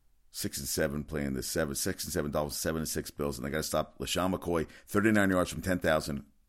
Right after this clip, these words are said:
for his career. Came off a buck fifty-six in the snow,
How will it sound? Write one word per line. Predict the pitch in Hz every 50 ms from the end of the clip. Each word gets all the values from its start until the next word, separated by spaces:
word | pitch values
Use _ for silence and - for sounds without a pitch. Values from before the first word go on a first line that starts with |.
| _ _
for | - - - - 76 76 73
his | 71 71 67 64
career. | - - 85 80 78 71 62 60 57 60 - _ _ _ _ _ _ _ _ _ _ _ _ _ _ _ _ _ _ _ _ _ _ _ _ _ _ _ _ _ _ _ _ _ _ _ _ _ - -
Came | - 92 87 85
off | 80 - -
a | 76
buck | - - 101 98 - -
fifty-six | - 104 92 - - 85 80 - - 90 85 82 - -
in | - 101
the | 104 92
snow, | - - 92 87 80 78 76 71